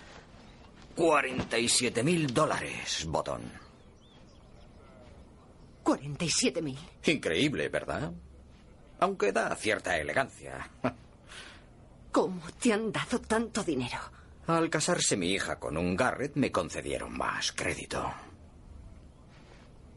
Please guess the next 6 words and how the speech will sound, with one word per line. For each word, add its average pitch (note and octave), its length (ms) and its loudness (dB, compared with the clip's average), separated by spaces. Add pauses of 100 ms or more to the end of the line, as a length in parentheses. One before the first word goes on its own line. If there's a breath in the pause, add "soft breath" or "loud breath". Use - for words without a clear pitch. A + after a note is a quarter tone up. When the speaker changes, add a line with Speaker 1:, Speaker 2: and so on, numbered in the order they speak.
(560)
Speaker 2:
¿Esa E3 240 0
cantidad - 400 -2 (500 soft breath)
podría D3 460 0
avalar C#3 360 -4
la D#3+ 140 0
lámina? D3+ 440 0